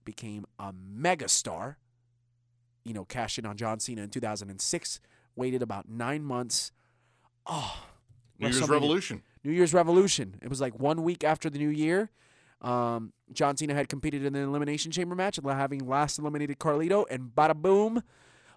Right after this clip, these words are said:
Speaker 1: on this day, I see clearly.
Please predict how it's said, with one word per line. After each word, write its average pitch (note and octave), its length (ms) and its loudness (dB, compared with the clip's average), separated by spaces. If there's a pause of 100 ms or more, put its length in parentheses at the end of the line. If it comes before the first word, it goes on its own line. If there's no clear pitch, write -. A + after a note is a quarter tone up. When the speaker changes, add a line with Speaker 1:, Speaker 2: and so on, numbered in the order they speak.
Speaker 1:
on E3+ 320 6
this E3+ 180 -2
day, D3 600 6 (920)
I C#3+ 200 6
see F3 240 4
clearly. C#3 1160 2